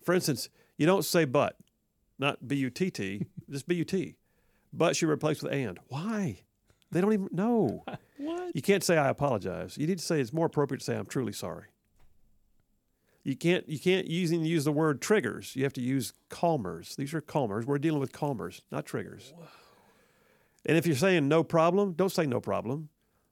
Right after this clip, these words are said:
Speaker 1: That leads the customer to believe that they could be the problem or that they never even see a problem. It's, it's no, just, just don't do that. Just, just say, and, and by the way, don't say, "It's our policy," Boomer.
Speaker 2: <laughs> Don't say that.
Speaker 1: Don't say, "It's
Speaker 2: That's
Speaker 1: our
Speaker 2: just
Speaker 1: policy."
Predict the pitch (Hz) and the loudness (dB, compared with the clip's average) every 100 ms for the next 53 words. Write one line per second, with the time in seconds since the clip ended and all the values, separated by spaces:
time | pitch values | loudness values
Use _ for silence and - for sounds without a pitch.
0 | _ 160 208 180 - 165 151 147 131 139 | _ 0 2 2 2 0 0 0 2 2
1 | 151 127 117 _ - 107 - - 156 180 | 2 2 -2 _ -20 -20 -12 0 0 2
2 | 139 123 110 127 110 104 131 135 143 139 | 2 0 2 2 2 0 -2 -2 -2 0
3 | 147 147 131 113 - - 175 156 - 143 | 2 0 0 -4 -6 -6 -2 -2 0 0
4 | 131 123 131 - 143 143 170 - - _ | 0 0 -2 -4 -8 -4 -6 -6 -12 _
5 | _ _ _ 170 - - 190 185 - 143 | _ _ _ -4 -4 -4 -2 -2 2 0
6 | 113 123 107 107 147 - 175 160 170 139 | 2 0 0 -2 -4 -2 -2 0 2 0
7 | 123 - _ _ - - 156 185 165 127 | -2 -12 _ _ -8 -4 -2 2 2 2
8 | 190 196 202 165 156 127 - 120 101 87 | 2 2 2 2 2 0 0 -4 -4 -10
9 | 92 - _ - 110 98 107 _ 175 - | -14 -18 _ -8 -8 -8 -16 _ -16 -4
10 | 160 190 175 - 156 139 131 120 - 160 | -4 -2 -4 -4 -2 -2 -4 -4 0 0
11 | 180 190 165 139 - 135 139 135 95 | 2 2 2 2 2 2 2 0 -8